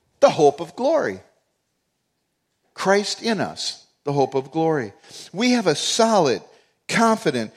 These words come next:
expectation for the future because of Jesus Christ. And that blessed hope can be summed up in three things. First,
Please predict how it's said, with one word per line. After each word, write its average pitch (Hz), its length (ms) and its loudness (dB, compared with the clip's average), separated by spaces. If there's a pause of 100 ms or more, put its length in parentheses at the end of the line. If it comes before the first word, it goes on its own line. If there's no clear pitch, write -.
(200)
expectation 175 1080 -2 (220)
for 139 180 0
the 131 80 -2
future 123 560 -6 (260)
because 110 260 -8
of 107 100 -14
Jesus 95 300 -14
Christ. - 580 -16 (1900)
And 135 120 -2
that 151 160 2
blessed 160 340 2
hope 180 280 0
can 156 120 -8
be 139 120 -6
summed 165 340 -2
up 160 160 0
in 143 100 -8
three 170 280 -6
things. 180 340 -4
First, 220 480 -2